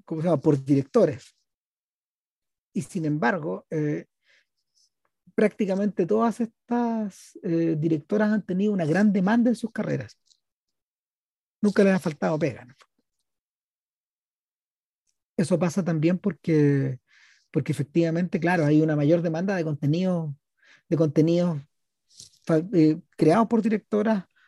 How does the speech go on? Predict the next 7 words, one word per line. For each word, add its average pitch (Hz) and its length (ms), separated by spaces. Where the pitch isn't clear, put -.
o 214 180
que 208 120
apelan 202 320
a 165 60
temas 185 260
femeninos 160 600
y 156 840